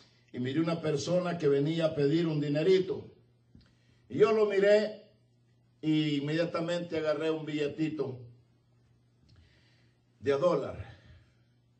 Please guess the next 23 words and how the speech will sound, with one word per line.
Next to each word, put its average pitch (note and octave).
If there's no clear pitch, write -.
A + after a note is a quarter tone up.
Y C3+
lo C3+
tenía D#3
listo, F3
pero C#3
el C#3
hombre D#3
luego D#3
se C#3+
fue D3+
por D#3+
otro D#3+
lado, F3
para C3
otro F3
que D3
le C#3+
dio E3
por D#3+
allá G3
y -
se D#3+
fue. G3